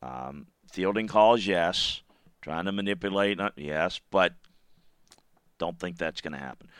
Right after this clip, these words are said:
What I think is gonna be interesting is at three,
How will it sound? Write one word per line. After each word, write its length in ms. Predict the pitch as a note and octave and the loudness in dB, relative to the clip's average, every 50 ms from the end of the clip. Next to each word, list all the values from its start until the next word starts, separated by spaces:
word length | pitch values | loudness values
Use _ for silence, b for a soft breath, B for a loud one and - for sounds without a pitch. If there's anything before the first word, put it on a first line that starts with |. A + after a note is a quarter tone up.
| b b b b _ | b b b b _
What 180 | G2+ A#2 C3+ | 6 8 8
I 160 | C#3+ D#3 G3 F#3+ | 10 10 8 6
think 320 | E3+ - D#3+ D#3+ E3+ - | 4 -2 -4 -4 -2 -2
is 160 | B2+ G#2+ F2+ | -2 -2 0
gonna 220 | - G2 A2 G#2 F#2+ | -2 -2 -2 -2 -2
be 260 | E2+ G2+ G2 F2+ F#2+ | -2 -2 0 0 0
interesting 480 | G2+ F#2 - F#2+ E2+ - - A#1+ - - _ _ _ _ _ _ _ _ _ _ _ _ _ _ _ _ _ _ _ _ _ _ _ _ _ _ _ _ _ _ _ _ _ _ _ _ _ _ _ | -2 -2 -4 -6 -6 -6 -10 -12 -16 -16 _ _ _ _ _ _ _ _ _ _ _ _ _ _ _ _ _ _ _ _ _ _ _ _ _ _ _ _ _ _ _ _ _ _ _ _ _ _ _
is 200 | - G2 G2 F#2 | 0 0 2 4
at 220 | G2 F#2+ F#2 - | 4 4 4 2
three, 380 | - F#2 F2 F2 D2 - - | -2 -4 -2 -2 -4 -6 -10